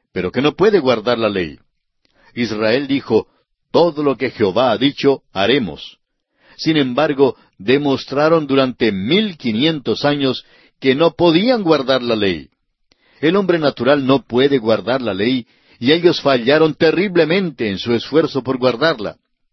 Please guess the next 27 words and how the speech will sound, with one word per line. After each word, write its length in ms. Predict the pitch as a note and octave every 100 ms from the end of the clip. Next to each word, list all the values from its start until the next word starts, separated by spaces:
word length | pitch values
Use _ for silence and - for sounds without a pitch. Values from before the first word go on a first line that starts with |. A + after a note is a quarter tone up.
| _ _ _ -
La 140 | C3+ D#3+
ley 160 | F#3+
fue 200 | - C#3+
dada 280 | B2+ D3 D3
para 180 | C3+ C3
controlar 720 | - B2 A#2 A2+ A2+ D#3+ D3+
la 120 | C#3+
naturaleza 640 | C3 A#2+ A#2+ A2+ C3+ B2+
vieja, 420 | A#2 F#3 - F#2 - _ _
pero 220 | - E3 F3
no 100 | G#3
la 120 | F3
puede 320 | - G#3 G#3+
controlar 520 | C3+ B2 G#2+ F#2+ B2+ - -
porque 240 | D3+ C#3+
la 160 | C#3+ C3+
naturaleza 580 | B2+ - B2 C3 C#3
vieja 320 | A#2+ D3+ - C#3
es 140 | B2
anárquica 800 | G#2 F2 G#2 D#3 - C#3+ A#2 A#2
y 40 |
revolucionaria 880 | A#2 A2+ G#2 A2 - G2 A#2+ C#3+ C#3 -
y 140 | - B2
no 180 | C#3+ -
puede 320 | C#3+ F#3+ F3+
ser 200 | C#3+ C3
controlada. 640 | B2 A#2 G#2+ G2 E2 D2+